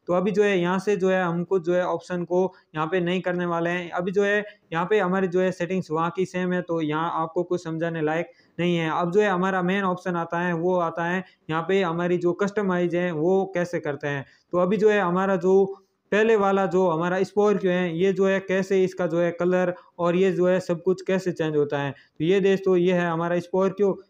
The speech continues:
इसका जो है पूरी तरीके से जो है आप कलर देख तो हमने जो है पूरी तरीके से चेंज कर दिया है।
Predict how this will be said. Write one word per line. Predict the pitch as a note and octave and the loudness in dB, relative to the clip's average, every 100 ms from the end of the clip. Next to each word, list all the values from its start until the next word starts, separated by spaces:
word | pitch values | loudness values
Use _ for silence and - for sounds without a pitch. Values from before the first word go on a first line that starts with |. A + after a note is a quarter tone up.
| _ | _
इसका | E3+ G3+ F#3 | -4 0 2
जो | F#3 | 2
है | F#3 | 2
पूरी | F#3 G3 G3 | 2 0 0
तरीके | F3+ F3+ F3+ | 0 0 -2
से | F3 | -4
जो | E3 F3+ | -2 0
है | F3 | 0
आप | E3 D#3+ | -2 0
कलर | F3+ F#3+ E3+ | 0 0 0
देख | F3 E3+ | -2 0
तो | F3 F3+ F3+ _ - | 0 0 -2 _ -6
हमने | D#3+ F#3 | -2 0
जो | E3+ | 2
है | F3+ F#3 | 2 2
पूरी | F#3+ G3 | 0 0
तरीके | F#3 F3+ F3 | 0 -2 -2
से | E3+ F#3+ | -2 -4
चेंज | F3+ F3+ F#3 F3+ F3+ | 0 0 0 -2 -2
कर | E3+ E3 | -2 -2
दिया | D#3 D#3 | -4 -4
है। | D3+ | -4